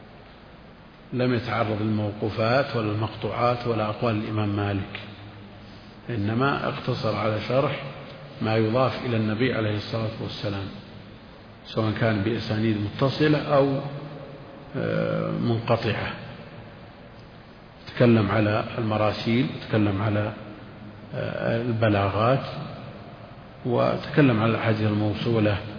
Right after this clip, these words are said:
على حسب ترتيب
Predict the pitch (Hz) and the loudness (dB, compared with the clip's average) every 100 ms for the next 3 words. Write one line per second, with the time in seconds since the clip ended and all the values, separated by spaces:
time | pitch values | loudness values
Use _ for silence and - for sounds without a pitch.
0 | - - - - - - 107 101 117 - | -12 -14 -14 -14 -14 -4 -4 -2 -4 0
1 | 104 107 - - - - - - 113 101 | -2 -2 -12 -14 -14 -18 -16 -4 -4 -4
2 | - 117 | -2 0